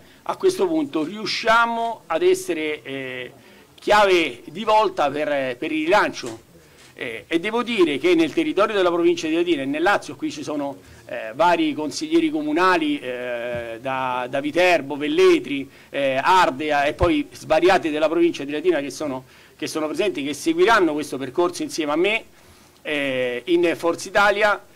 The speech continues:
eh, ma ho trovato anche tantissimi imprenditori, soprattutto piccoli imprenditori e liberi professionisti, dove,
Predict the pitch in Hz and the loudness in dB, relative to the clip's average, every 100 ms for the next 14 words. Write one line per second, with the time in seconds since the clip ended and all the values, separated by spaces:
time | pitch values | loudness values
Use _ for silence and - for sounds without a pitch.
0 | - _ - 143 131 127 127 123 180 196 | -20 _ -12 -8 -6 -2 -2 0 4 4
1 | 190 220 180 185 180 170 160 156 - 240 | 4 2 4 4 2 0 -2 -4 -4 -6
2 | - 170 156 139 175 160 170 190 202 147 | -4 -4 -4 -2 0 0 0 2 2 2
3 | 135 139 147 - 175 165 - - 160 147 | -2 -6 -8 -6 -6 -6 -4 -2 -2 -2
4 | 160 165 190 151 196 185 170 156 175 196 | -4 0 0 -2 -6 -4 -4 0 2 2
5 | 185 220 170 - 165 185 190 165 139 | 0 0 0 0 -4 0 0 0 -4